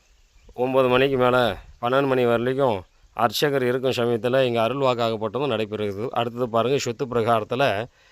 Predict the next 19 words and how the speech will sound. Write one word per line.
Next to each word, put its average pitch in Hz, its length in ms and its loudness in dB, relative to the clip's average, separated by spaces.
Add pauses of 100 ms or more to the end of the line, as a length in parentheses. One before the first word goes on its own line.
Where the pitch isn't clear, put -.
(400)
லக்ஷ்மி 120 440 2
நரசிம்மர், 120 500 2 (280)
தாயாருடன் 135 680 4
இருக்கக்கூடிய 120 560 -2
லக்ஷ்மி 131 360 -2
நரசிம்மர் 117 540 0
சேவை 117 280 0
சாதிக்கின்றார். 107 680 -4 (500)
இவர் 120 280 2
எளிமையில் 139 520 4
கருணையை 131 460 2
கொடுக்கக்கூடியவர். 113 840 0 (460)
பாருங்க, 117 300 0 (1080)
அடுத்ததாக 120 600 2 (1200)
மேற்கு 139 420 0
பார்த்த 127 260 0
மாதிரி 131 300 4 (1080)
ஒரு 123 200 -6
சி-, 117 380 2